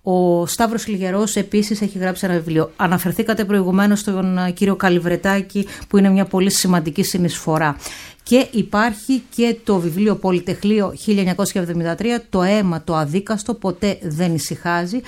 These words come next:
όπου επιμελήθηκε τα κείμενα ο Ιερώνυμος Λίκαρης.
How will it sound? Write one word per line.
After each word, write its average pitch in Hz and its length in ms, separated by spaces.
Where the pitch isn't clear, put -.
όπου 196 520
επιμελήθηκε 196 800
τα 175 100
κείμενα 214 500
ο 185 140
Ιερώνυμος 190 880
Λίκαρης. 151 640